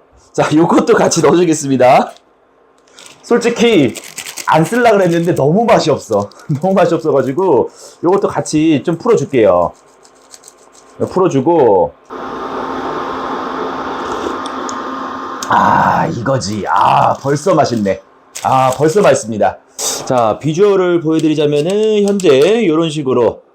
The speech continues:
어, 요런 식으로 지금 완성이 돼가고 있습니다. 자, 아직 끓고 있고요. 어, 다 끓은 다음에 한번,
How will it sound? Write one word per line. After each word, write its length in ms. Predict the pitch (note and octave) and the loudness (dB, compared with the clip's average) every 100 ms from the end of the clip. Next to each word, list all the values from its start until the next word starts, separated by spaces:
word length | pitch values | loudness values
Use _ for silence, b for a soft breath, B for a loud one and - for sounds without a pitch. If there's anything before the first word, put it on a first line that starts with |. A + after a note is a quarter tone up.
| - | -8
어, 260 | A2+ A2 A2 | -4 0 2
요런 240 | C3+ D3 | 4 2
식으로 600 | C#3 A#2+ B2 F3+ F#3+ F#3+ | 0 0 2 2 0 -2
지금 260 | D#3+ B2+ A2 | -2 -2 0
완성이 580 | A2+ C3+ C#3+ C#3+ F#3 F3 | 0 0 -2 -2 -2 0
돼가고 280 | C3+ B2+ A2+ | 0 2 0
있습니다. 480 | A2+ A#2+ A2 G2+ b b b | -2 -2 0 0 b b b
자, 140 | - A2+ | -2 0
아직 160 | B2 C#3 | 2 2
끓고 240 | A3+ A#3 | 2 2
있고요. 460 | G3+ F3 G3 C4 - | 2 4 2 0 -4
어, 320 | B2+ A#2 A2+ A2 - | -4 -2 0 -2 -2
다 220 | A#2 A#2+ | -4 0
끓은 240 | A3 A#3+ | 2 4
다음에 300 | G3+ C#3+ D3 | 4 4 4
한번, 420 | E3 C#3+ B2 A#2+ | 0 2 0 -2